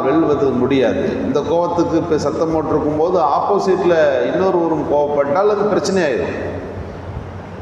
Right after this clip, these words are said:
அது நீங்கள் அமைதியாக இருந்து விட்டால், அந்த கோபம் அஞ்சு நிமிஷமோ, ரெண்டு நிமிஷமோ பேசி அமைதியாகி, அவர்கள் அதற்கு பிறகு சாந்தமாய், தெளிவாய் போய்விடுவார்கள். ஆனால்,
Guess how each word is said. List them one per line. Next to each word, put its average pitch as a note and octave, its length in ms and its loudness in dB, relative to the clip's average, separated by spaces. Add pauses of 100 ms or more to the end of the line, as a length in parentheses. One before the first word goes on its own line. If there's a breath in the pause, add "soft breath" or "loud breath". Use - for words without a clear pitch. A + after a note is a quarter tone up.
அது G2 120 0
நீங்கள் D3 240 0
அமைதியாக G3+ 540 2
இருந்து F3+ 260 2
விட்டால், G#3 360 2
அந்த F3 180 0
கோபம் F#3+ 500 0
அஞ்சு E3 240 2
நிமிஷமோ, E3 380 0
ரெண்டு E3 260 0
நிமிஷமோ C3 680 0
பேசி D3+ 340 0
அமைதியாகி, C#3 680 2
அவர்கள் B2 480 0
அதற்கு B2+ 320 0
பிறகு B2+ 420 2
சாந்தமாய், B2 580 -2
தெளிவாய் C#3+ 480 2
போய்விடுவார்கள். F#2+ 800 0
ஆனால், C3 360 0